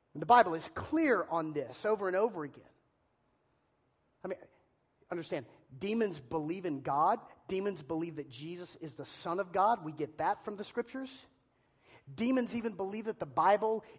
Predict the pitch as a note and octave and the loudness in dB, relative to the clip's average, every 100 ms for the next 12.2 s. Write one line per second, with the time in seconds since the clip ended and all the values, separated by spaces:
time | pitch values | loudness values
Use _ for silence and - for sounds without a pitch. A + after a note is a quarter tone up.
0 | - G3 E3+ C#3+ E3+ D#3 F#3+ A#3 F#3 E3+ | 2 2 2 -8 -8 0 0 2 2 6
1 | E3 D3+ - - A3 - D4 D4 F4+ E4 | 4 4 -8 -8 -8 0 0 2 2 2
2 | F#3+ B3 A#3 F3 B3 G3+ C3+ - A3 A3+ | 0 -2 -2 -2 -4 -4 -12 -4 -4 -4
3 | G#3+ A3 E3 - - _ _ - - A3+ | -8 -6 -6 -8 -20 _ _ -20 -8 -8
4 | G3 B3+ C#4+ F4+ E4+ E4 F3+ D4 D4 B3 | 2 2 4 2 2 0 4 6 6 4
5 | - A3 A#3 E3 A#3 C#4+ D4+ - - - | 2 2 2 6 10 10 10 -2 -20 -20
6 | _ _ _ _ _ _ - A#3 - F#3 | _ _ _ _ _ _ -2 -2 2 0
7 | F3 G3+ A3+ G3 C#3+ B2 B2 - _ _ | 2 6 6 6 0 -4 -16 -18 _ _
8 | _ _ _ _ _ _ F#3 G#3 G3+ G#3 | _ _ _ _ _ _ -10 -4 -4 -4
9 | F#3 E3 - D#3 F3 D#3+ A2 - - _ | -4 -4 -4 -4 -4 -4 -8 -16 -20 _
10 | _ _ _ _ _ _ _ _ _ _ | _ _ _ _ _ _ _ _ _ _
11 | - - G#3 F#3 E3 - F3+ G3 A3 B3 | -20 -2 0 0 -6 -8 -12 -8 -6 -6
12 | C#4+ | -6